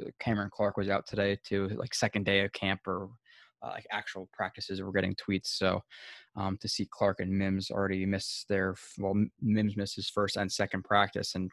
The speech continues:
Clark missed his second is, uh, a little concerning, considering, you know, coming off the, the injury concerns, uh, last year, or not the injury concerns, the injury issue. Uh, it was dreadful last year with the injuries. So, um, th-, that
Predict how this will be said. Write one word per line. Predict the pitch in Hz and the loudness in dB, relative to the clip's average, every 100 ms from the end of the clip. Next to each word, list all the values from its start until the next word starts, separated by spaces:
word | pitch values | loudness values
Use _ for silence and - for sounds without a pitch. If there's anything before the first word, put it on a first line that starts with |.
| - | -6
Clark | 101 98 - | -4 -4 -2
missed | 95 - | -4 -2
his | 92 | -2
second | - 95 98 101 | 0 -2 -2 -6
is, | 113 101 - - - - - - | -4 -2 -2 -4 -8 -10 -10 -8
uh, | - - 50 | -4 -2 2
a | |
little | 156 196 | 6 6
concerning, | - 180 160 190 208 | 4 6 8 8 6
considering, | 254 143 - 139 139 131 | 4 2 4 6 8 8
you | 127 | 6
know, | 117 | 4
coming | 143 123 | 4 4
off | 127 127 - | 4 2 0
the, | 120 113 110 | 4 4 4
the | 90 98 | 2 2
injury | 110 117 123 | 4 4 4
concerns, | 123 120 131 131 131 | 2 2 2 2 2
uh, | 131 107 101 98 | -2 0 0 0
last | 101 113 - | 2 2 2
year, | 117 | 0
or | 107 | 2
not | 107 | 0
the | 110 | 0
injury | 110 107 | -2 -2
concerns, | 101 101 107 101 | -2 0 0 0
the | 95 | 0
injury | 113 104 101 98 - - - - - _ - | 0 2 2 0 -6 -20 -20 -20 -20 _ 2
issue. | 120 - 95 - 110 | 4 4 2 -2 -2
Uh, | 98 92 98 | -2 0 0
it | 104 | -2
was | 104 | 0
dreadful | 107 104 - 98 | 2 2 0 0
last | 101 - | 0 0
year | |
with | 98 | -2
the | 98 | -2
injuries. | 101 98 98 - | -2 0 -2 -2
So, | 101 98 95 _ _ _ - | 0 0 -2 _ _ _ -2
um, | 101 95 95 95 95 - _ - 104 | 0 0 0 -2 -4 -10 _ -10 0
th-, | 113 113 | 0 6
that | 113 117 | 6 4